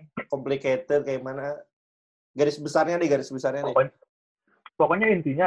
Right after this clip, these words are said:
Speaker 2: adalah itu adalah perusahaan keluarga yang, ya, mungkin semua orang tahu rasanya, orang yang pernah kerja di perusahaan keluarga mungkin tahu gimana rasanya kerja, eh, bosnya banyak,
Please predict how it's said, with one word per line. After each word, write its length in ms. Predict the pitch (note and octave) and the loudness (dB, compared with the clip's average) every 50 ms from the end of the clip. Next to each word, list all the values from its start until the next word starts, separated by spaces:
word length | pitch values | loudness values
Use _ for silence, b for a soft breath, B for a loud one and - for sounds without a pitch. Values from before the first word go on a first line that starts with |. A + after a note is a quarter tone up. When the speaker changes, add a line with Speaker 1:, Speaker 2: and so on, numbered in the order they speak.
| E3 C3 | 4 4
Speaker 2:
adalah 240 | A#2 G#2 G#2+ A2 A2+ | 4 4 4 4 2
itu 160 | G#2+ A2 - | 0 -2 -2
adalah 220 | D3+ D3+ C#3 B2+ | 0 0 0 -2
perusahaan 340 | - - A2 - - G#2 A2 | -2 -4 -4 -4 -4 -4 -6
keluarga 560 | - - - G#2 G2+ G2 - _ F#2 G2+ G#2+ A#2 - - _ _ _ _ _ _ _ _ _ _ _ _ _ _ _ _ _ _ _ _ | -8 -8 -4 -2 -2 -2 -4 _ _ -2 0 0 -2 -4 _ _ _ _ _ _ _ _ _ _ _ _ _ _ _ _ _ _ _ _
yang, 240 | A2 G#2+ G2 F#2+ - - _ _ _ F#3+ F#3+ - _ F#3+ F#3+ F#3+ F#3+ F#3+ F#3 F#3 F#3 F#3+ F#3+ _ _ _ _ _ _ _ _ _ _ _ _ _ _ _ _ _ _ _ _ _ _ _ _ - | -4 -2 -2 -4 -6 -10 _ _ _ -20 -20 -20 _ -20 -20 -20 _ _ _ _ _ _ _ _ _ _ _ _ _ _ _ _ _ _ _ _ _ _ _ _ _ _ _ _ _ _ _ 0
ya, 480 | A#2+ B2+ B2+ C3 B2+ B2 A#2+ A#2 A2+ | 2 4 4 6 4 4 2 2 0
mungkin 400 | A2 A2+ A2+ A2+ - - C#3+ C#3+ C#3 | -2 -4 -6 -8 -8 -8 -8 -8 -10
semua 300 | _ - B2 A#2 G#2+ A2+ | _ -6 -4 -2 -2 -2
orang 160 | C3 C3+ C#3 | -2 -4 -4
tahu 300 | C3+ A#2+ A2+ A#2 C3 B2+ - - _ _ _ _ _ _ _ _ _ | -2 0 2 2 2 2 -2 -6 _ _ _ _ _ _ _ _ _
rasanya, 680 | A#2 A2+ A2 - G#2+ G#2 G#2+ A2 A2+ A#2+ B2 C3 C3 C#3 _ _ _ | -12 -10 -4 -2 -2 -2 -2 -2 -4 -4 -4 -4 -6 -10 _ _ _
orang 320 | - A#2 A#2 C3+ C#3+ C3+ | -2 0 0 0 0 -4
yang 60 | B2+ B2 | -6 -8
pernah 180 | - A2 A#2 A#2 - | -8 -10 -10 -10 -8
kerja 240 | - A#2 A2 - A2 | -8 -6 -4 -4 -4
di 240 | G2 G2+ G2 G2 - _ | -6 -6 -12 -18 -16 _
perusahaan 260 | - A#2 A2 G#2+ G#2 G#2 | -16 -14 -12 -12 -12 -6
keluarga 400 | - G#2+ A#2 A#2 - _ F#2+ F2+ - - _ _ | -4 -2 -2 -2 -4 _ -10 -12 -12 -12 _ _
mungkin 400 | A#2 A2+ A2 A2+ A2+ C3+ C3 B2 | -12 -10 -10 -6 -6 -6 -4 -2
tahu 160 | A#2+ A#2 A2+ | -2 -2 -2
gimana 300 | A2+ A2 G#2 G2+ G2+ G#2+ | -2 -6 -6 -6 -4 -6
rasanya 400 | G#2+ G#2+ - B2 A2+ G#2 A#2 A#2 | -6 -6 -6 -8 -6 -6 -8 -10
kerja, 480 | - - - - _ F#2+ G2+ G#2+ A#2 - _ _ _ _ _ _ _ _ _ _ _ _ _ _ _ _ _ _ _ _ _ _ _ _ _ _ _ _ _ _ - | -10 -14 -20 -20 _ _ -2 -2 -2 -2 _ _ _ _ _ _ _ _ _ _ _ _ _ _ _ _ _ _ _ _ _ _ _ _ _ _ _ _ _ _ -2
eh, 880 | A2+ A2+ A2 A2 A2 G#2+ G#2+ G#2+ G#2 G#2+ G#2 G#2+ G#2 G#2 G#2 G#2 G#2 G#2 | 0 2 4 4 4 4 2 2 0 0 0 -2 -2 -2 -2 -2 -2 -2
bosnya 320 | G#2+ A2 A2+ A2 - D3+ C3+ | -2 -2 -2 0 0 2 4
banyak, 320 | A#2+ A2+ B2+ C#3 C3 A#2+ | 4 4 4 4 2 0